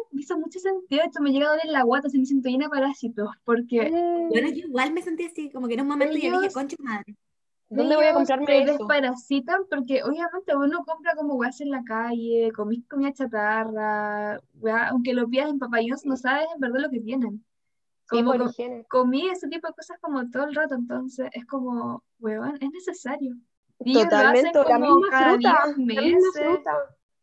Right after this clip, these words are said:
Speaker 1: O,
Speaker 2: Cada
Speaker 1: claro,
Speaker 2: seis meses
Speaker 1: pero
Speaker 2: hacían la cuestión.
Speaker 1: sí.
Speaker 3: Pero hay una explicación científica del por qué no lo hacemos, po.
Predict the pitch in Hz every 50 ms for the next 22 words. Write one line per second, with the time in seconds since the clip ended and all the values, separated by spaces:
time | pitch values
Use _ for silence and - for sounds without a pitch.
0 | _ _ _ _ _ _ _ _ _ _ _ - - 262 262 254 254 247 247 240
1 | - - - - - - 311 339 339 320 285 269 254 254 247 269 294 - 320 330
2 | - - 320 320 320 320 320 311 320 311 302 294 - _ 262 247 247 - _ _
3 | _ _ _ _ _ _ _ _ _ _ _ _ - _ - 277 294 294 302 302
4 | 254 285 339 359 381 381 - 349 359 294 294 294 - 311 349 349 381 349 320 247
5 | 220 285 339 - 403 381 370 370 359 349 294 285 294 285 247 - 294 302 359 359
6 | 359 320 - - 277 302 359 370 294 - - - 214 208 202 202 220